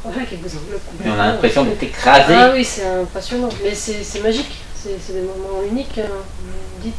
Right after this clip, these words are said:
Speaker 1: quand on, enfin, un petit atelier, pour l'instant, il, vous dites que c'est, c'est,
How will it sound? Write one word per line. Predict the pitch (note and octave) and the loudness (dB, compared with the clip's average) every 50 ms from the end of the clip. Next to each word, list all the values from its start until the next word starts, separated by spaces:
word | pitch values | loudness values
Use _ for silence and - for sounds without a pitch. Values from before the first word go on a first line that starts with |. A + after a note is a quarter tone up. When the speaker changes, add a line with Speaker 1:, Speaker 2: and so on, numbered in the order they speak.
| - | -6
Speaker 1:
quand | - A3+ G3+ G3 - - | -4 -4 -4 -4 -6 -8
on, | G#3 G#3 G#3+ G#3+ - - - - - - - - - - - | -8 -6 -6 -8 -8 -10 -10 -10 -8 -8 -8 -8 -8 -6 0
enfin, | - G#3+ G3+ G#3 G#3 G3 F#3+ F#3 F3+ - - - - - - - - | 0 2 2 2 0 -2 -2 -4 -6 -8 -10 -10 -10 -12 -10 -8 -6
un | - A3 | -6 -4
petit | A3 A3+ A3+ - - - | -4 -4 -6 -4 0 0
atelier, | G#3+ G#3 - A3 G#3 G#3+ A3+ B3+ C4+ C4 B3 A3+ - | 0 0 0 -4 -4 -2 0 0 2 2 2 0 0
pour | - G#3 G3 | -2 -4 -4
l'instant, | G3+ G3+ G3 - - B3 B3 B3 A#3+ A3 | -4 -6 -6 -4 -2 0 0 0 0 0
il, | G3+ G3 | -2 -2
vous | F#3+ F#3+ F#3 F#3+ F#3 G3 F3+ F3+ F3+ F#3 F3+ - - - - - - - - - - - - - - - - - | -4 -6 -8 -8 -10 -10 -10 -10 -10 -10 -10 -10 -10 -10 -10 -10 -12 -12 -12 -12 -12 -12 -12 -12 -12 -12 -12 -12
dites | - - - - - | -12 -12 -10 -10 -10
que | - G#3 G3 F#3+ F#3+ F#3+ F#3+ G3 F#3+ | -8 -8 -6 -6 -6 -6 -6 -6 -6
c'est, | F3+ - - G3 F#3 | -8 -8 -10 -8 -10
c'est, | F3+ - - G3+ | -10 -10 -10 -10